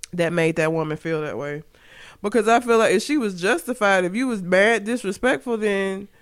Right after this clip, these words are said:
yeah, you should have been disinvited. And I don't know that I believe the dad shouldn't have gone. In that case, you need to check your fucking wife. Your wife don't need to be making conflict where there doesn't need to be. And if everything was fine,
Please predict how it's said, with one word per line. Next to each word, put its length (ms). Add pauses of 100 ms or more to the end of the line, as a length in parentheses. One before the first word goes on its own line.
(380)
yeah, 280
you 160
should 180
have 80
been 160
disinvited. 760 (420)
And 160
I 100
don't 180
know 160
that 160
I 140
believe 600
the 60
dad 360
shouldn't 220
have 60
gone. 320
In 120
that 200
case, 280
you 100
need 220
to 40
check 240
your 100
fucking 300
wife. 480 (4000)
Your 160
wife 320
don't 200
need 200
to 80
be 160
making 380
conflict 480
where 180
there 160
doesn't 320
need 160
to 80
be. 220
And 80
if 160
everything 400
was 120
fine, 720